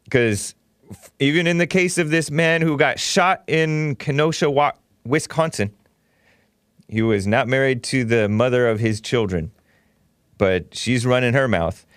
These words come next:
So this is what Benjamin Crump tweeted that LeBron James is promoting. Benjamin Crump, this sleazy attorney guy, says, "Wow, this black man was shot several times in the back by Kenosha police today.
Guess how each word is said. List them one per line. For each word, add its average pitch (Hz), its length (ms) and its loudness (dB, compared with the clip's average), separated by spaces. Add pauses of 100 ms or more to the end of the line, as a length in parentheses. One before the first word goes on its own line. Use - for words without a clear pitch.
(180)
So 147 180 0
this 180 160 0
is 175 120 -2
what 139 240 0
Benjamin 160 480 0
Crump 175 360 -2
tweeted 127 440 -2
that 110 160 2
LeBron 139 580 2
James 139 400 0
is 107 100 -4
promoting. 104 540 -2 (400)
Benjamin 156 480 0
Crump, 160 420 -2
this - 440 -4
sleazy 156 520 0
attorney 139 340 0
guy, 135 300 2 (680)
says, 113 300 0
"Wow, 113 540 0 (540)
this 156 240 0
black 165 320 0
man 160 240 2
was 127 140 2
shot 147 320 0
several 196 440 0
times 185 500 0
in 180 120 2
the 180 80 2
back 175 520 -2 (260)
by 131 140 2
Kenosha 156 540 0
police 156 380 -2
today. 107 380 0